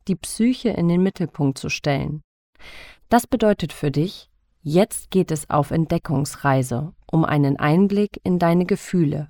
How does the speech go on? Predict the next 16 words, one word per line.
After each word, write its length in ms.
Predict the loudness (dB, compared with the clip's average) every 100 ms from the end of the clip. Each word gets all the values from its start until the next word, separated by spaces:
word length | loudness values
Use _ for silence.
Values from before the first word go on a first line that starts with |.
| _
Gedanken 680 | -6 0 2 2 0 -2 -2 -2
und 200 | -2 0
das 200 | -4 0
dortige 520 | 0 0 -2 -6 -6
Chaos 460 | -4 -2 -2 -2 -6
zu 140 | -4
gewinnen. 440 | -2 0 0 -2 -8 _ _ _ _ _ 2
Diese 260 | 4 4
einschneidenden 760 | 4 4 2 0 0 2 0 -2
Veränderungen 680 | -2 0 2 2 2 0 0
sind 200 | 0 -2
für 160 | 0 0
Mamas 420 | 2 4 2 0
eine 300 | -2 0 0
schwierige 640 | -2 -2 0 0 0 0
Sache. 440 | 0 -2 -2 -6